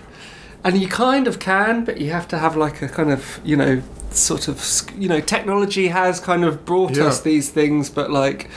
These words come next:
Speaker 1: not quite in the way we wanted as a child. So
Speaker 2: Yeah.
Speaker 1: I think, yeah, you know, and I, I think sort of if technology is about kind of letting us fulfill our dreams kind of thing,
Speaker 2: Mm.
Speaker 1: then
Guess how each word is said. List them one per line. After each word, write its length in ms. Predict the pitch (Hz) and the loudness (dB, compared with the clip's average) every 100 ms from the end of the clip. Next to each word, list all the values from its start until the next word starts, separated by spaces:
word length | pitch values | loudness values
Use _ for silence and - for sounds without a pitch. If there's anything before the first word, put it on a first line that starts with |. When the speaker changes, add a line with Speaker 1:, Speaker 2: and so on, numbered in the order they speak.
| - - - - 151 | -16 -16 -18 -12 -2
Speaker 1:
not 320 | 160 160 - | 2 2 -2
quite 360 | - 170 160 | 0 2 2
in 140 | 147 147 | 0 -2
the 100 | 139 | 2
way 300 | 147 147 143 | 2 2 2
we 140 | 139 | 2
wanted 580 | 139 156 143 - 135 - - - - | 2 2 0 -2 -4 -4 -10 -12 -4
as 240 | 135 131 135 | -2 0 0
a 280 | 131 127 - | -2 -2 -4
child. 520 | - 143 135 110 - - - - - | -2 2 2 2 -2 -6 -10 -14 -8
So 140 | - 131 | 0 4
Speaker 2:
Yeah. 220 | 143 127 120 - - - - - 127 | 6 4 0 -8 -12 -12 -14 -6 -4
Speaker 1:
I 60 | |
think, 280 | 120 131 123 - | 2 2 0 -6
yeah, 340 | 147 135 127 123 - - - - - - - | -2 0 -2 -4 -10 -18 -16 -18 -20 -14 0
you 100 | 190 | 4
know, 220 | 143 135 - | 4 2 2
and 100 | 170 | 4
I, 200 | 180 180 | 4 4
I 40 | |
think 600 | 160 208 - - - - - - - - - - - - - - - - | 4 2 0 -6 -8 -10 -12 -14 -16 -18 -18 -20 -20 -20 -20 -20 -20 -8
sort 320 | - 185 165 165 | 0 2 4 6
of 240 | 156 - | 4 2
if 560 | - - 147 - - - - | -4 2 2 0 -8 -10 -10
technology 640 | - - 175 180 170 160 156 | -6 -2 0 0 0 0 0
is 160 | 143 | 0
about 500 | 151 156 160 139 - - | 0 2 4 2 0 -12
kind 260 | - 151 135 | -4 0 0
of 120 | 127 | 2
letting 380 | 147 139 - 135 | 2 2 0 0
us 160 | 135 - | 0 -4
fulfill 540 | - 135 - 143 139 | -8 -6 2 2 4
our 280 | 139 135 135 | 2 2 0
dreams 680 | 127 151 151 143 139 139 - | -2 4 6 6 2 -2 -6
kind 220 | - 135 | -4 -4
of 80 | 135 | -4
thing, 320 | 139 131 131 | 0 4 4
Speaker 2:
Mm. 40 | |
Speaker 1:
then 380 | 120 139 139 135 | 4 2 0 -4